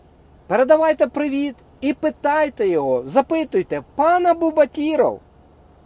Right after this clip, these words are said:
скільки вже посередників знайшли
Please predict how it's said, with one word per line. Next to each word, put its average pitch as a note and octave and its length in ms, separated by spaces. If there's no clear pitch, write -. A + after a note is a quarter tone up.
скільки D4+ 640
вже G#3+ 420
посередників B3 1120
знайшли A#3+ 800